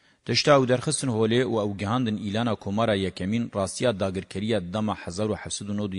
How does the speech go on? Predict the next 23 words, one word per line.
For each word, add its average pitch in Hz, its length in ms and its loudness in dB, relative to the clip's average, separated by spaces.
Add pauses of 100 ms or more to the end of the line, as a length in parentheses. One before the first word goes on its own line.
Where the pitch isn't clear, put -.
yekê 110 280 0 (260)
hezar 92 320 0
û 113 60 0
heft 92 200 -4
sed 113 80 -6
û 113 60 0
nod 107 140 -2
û 101 100 -4
çaran 104 400 0 (320)
û 110 100 -2
rastiya 107 420 4
berxwedana 107 460 0
li 98 160 0
hemberî 101 440 -2
vê 101 140 2
yekê 90 260 -4
ye. 76 160 -4 (1000)
Mane 127 300 2
şert 151 240 0
û 143 40 0
mercên 139 360 0
dagirkeriye 110 600 2
çap 117 320 2